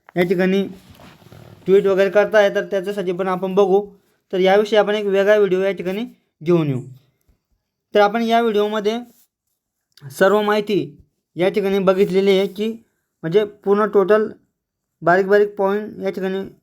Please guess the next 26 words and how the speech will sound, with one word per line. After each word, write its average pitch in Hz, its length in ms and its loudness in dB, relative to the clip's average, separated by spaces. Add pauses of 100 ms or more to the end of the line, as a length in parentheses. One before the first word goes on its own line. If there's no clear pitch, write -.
(160)
आपण 185 240 0
बघितलेले 190 420 0
आहे 190 100 0
की 202 240 -4 (320)
फॉर्म 175 200 0
कसा 190 220 0
भरायचा 175 420 2
किंवा 190 280 0
मग 196 200 -2 (1040)
कोणत्या 190 320 2
कॅटेगरीसाठी 180 640 -2
किती 202 200 -2
जागा 185 260 2
आहेत 175 360 2 (360)
आणि 175 220 -6
सर्व 185 260 -2
बारीक 180 300 0
सारीक 175 240 -2
गोष्टी 175 280 0
या 175 60 2
ठिकाणी 170 280 -4 (460)
बघितलेल्या 151 520 0
आहेत. 131 160 -6
ठीक 208 140 0
आहे, 220 100 -2 (480)
अजून 202 380 0